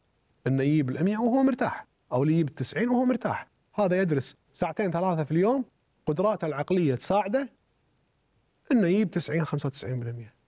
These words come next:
أي هذه قدرته. هم حطوا التسعين والخمسة وتسعين حق هذه القدرات، وحطوا الستين للسبعين حق قدرات الثاني.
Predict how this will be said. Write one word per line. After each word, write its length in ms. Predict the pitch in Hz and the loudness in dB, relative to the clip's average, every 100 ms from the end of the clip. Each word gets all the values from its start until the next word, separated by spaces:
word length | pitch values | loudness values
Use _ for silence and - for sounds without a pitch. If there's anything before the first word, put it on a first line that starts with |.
| 90 | -6
أي 60 | |
هذه 220 | 98 165 139 | -4 -4 -4
قدرته. 380 | 120 117 - - _ _ _ _ _ _ _ _ _ - | -8 -10 -12 -20 _ _ _ _ _ _ _ _ _ -14
هم 160 | 120 | -6
حطوا 380 | 117 208 - 147 | -4 -4 -2 -4
التسعين 460 | - 131 - 190 143 | -2 -6 0 0 0
والخمسة 340 | 131 185 165 | -2 -2 -2
وتسعين 420 | 143 127 165 262 - _ - | -2 -2 0 0 -4 _ -8
حق 140 | 220 | -6
هذه 240 | 190 226 | -2 -2
القدرات، 420 | 160 139 113 123 - _ _ _ _ _ _ _ _ _ _ _ - | -2 -4 -6 -8 -16 _ _ _ _ _ _ _ _ _ _ _ -6
وحطوا 420 | 123 214 - 185 | -2 -2 -2 -2
الستين 580 | 170 - 165 - 214 147 - _ - | -2 -4 -4 0 2 0 -4 _ -2
للسبعين 580 | 185 185 190 165 226 285 _ _ | 0 0 -2 0 -2 -2 _ _
حق 160 | - 269 | -10 -6
قدرات 440 | - 175 190 233 | 0 0 0 -2
الثاني. 420 | 196 - 147 135 | -6 -4 -4 -4